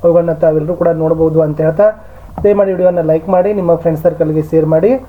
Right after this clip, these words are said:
ಫಸ್ಟ್ ಟೈಮ್ ವಾಚ್ ಮಾಡ್ತಿದ್ರೆ ಸಬ್ಸ್ಕ್ರೈಬ್ ಜೊತೆಗೆ ಬೆಲ್ ಐಕಾನ್ ಅನ್ನ ಅವಶ್ಯವಾಗಿ ಒತ್ತಿ ಅಂತ ಹೇಳ್ತಾ, ನಮ್ಮದೇ ಒಂದು WhatsApp ಚಾನೆಲ್ ಗ್ರೂಪ್ ಇದೆ, Telegram ಗ್ರೂಪ್ ಇದೆ,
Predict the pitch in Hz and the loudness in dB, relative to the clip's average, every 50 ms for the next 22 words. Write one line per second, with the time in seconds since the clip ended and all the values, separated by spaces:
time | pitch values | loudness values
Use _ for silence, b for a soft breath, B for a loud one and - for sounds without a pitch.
0 | B B B B B B - - 254 262 262 254 - 277 269 254 220 196 196 202 | B B B B B B -6 -2 0 0 0 0 0 0 0 0 0 0 0 0
1 | 208 - 226 226 214 214 220 202 220 254 247 247 214 185 - - 202 202 185 196 | 0 -2 -2 -2 -2 -2 -4 -2 0 0 0 0 -2 -4 -2 0 0 0 0 -2
2 | 185 175 180 190 170 165 170 165 165 170 165 - 175 165 165 165 175 180 185 - | -4 -2 -2 -2 0 0 0 0 0 0 0 0 -2 -2 0 -2 0 0 0 0
3 | - 160 160 170 - - 214 208 185 180 170 165 170 160 156 156 - - 165 160 | 0 2 2 0 0 0 0 0 2 0 -2 -2 -2 -4 -4 -4 -4 -4 -2 -2
4 | 151 156 151 156 151 139 156 170 170 208 208 220 214 - - 180 175 165 165 165 | -2 -2 -2 -2 -2 0 0 0 2 2 2 2 0 -4 -8 -8 -4 -2 -2 0
5 | 160 170 160 165 160 160 160 156 151 147 - - 175 160 151 - 165 156 160 170 | 2 2 2 2 0 0 0 0 -2 -4 -2 -2 -2 -2 -2 -2 -2 0 0 0
6 | 180 180 151 156 190 196 - 220 190 202 202 214 208 B B B B B B - | 0 -2 -2 -2 -4 -2 -2 -2 0 2 0 0 -2 B B B B B B -2
7 | - 175 170 170 160 160 165 160 151 147 156 180 196 190 - 190 165 175 170 175 | -2 0 0 0 0 2 0 0 0 0 -2 -2 -2 0 -2 -2 2 2 2 2
8 | 180 | 0